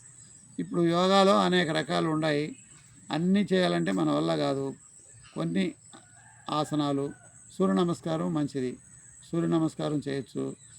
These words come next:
అలాగే మయూరాసనం, మయూరాసనం కొత్త వయోవృద్ధులు చేయలేరు, చిన్నప్పటి నుంచి అలవాటు ఉంటేనే చేయగలుగుతారు. వజ్రాసనం, ఇలాంటివి కొన్ని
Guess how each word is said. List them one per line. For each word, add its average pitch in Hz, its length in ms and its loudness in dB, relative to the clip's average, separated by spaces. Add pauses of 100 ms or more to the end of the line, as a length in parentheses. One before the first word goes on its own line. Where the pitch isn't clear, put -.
(300)
అలాగే 156 520 0 (1400)
మయూరాసనం, 151 720 0 (360)
మయూరాసనం 165 800 -2 (220)
కొత్త 156 180 -6
వయోవృద్ధులు 147 680 -2
చేయలేరు, 131 340 -2
చిన్నప్పటి 143 500 -6
నుంచి 143 240 -6
అలవాటు 135 340 -6
ఉంటేనే 135 400 -8 (680)
చేయగలుగుతారు. 131 680 -4 (600)
వజ్రాసనం, 143 760 -2 (160)
ఇలాంటివి 202 380 0
కొన్ని 180 320 0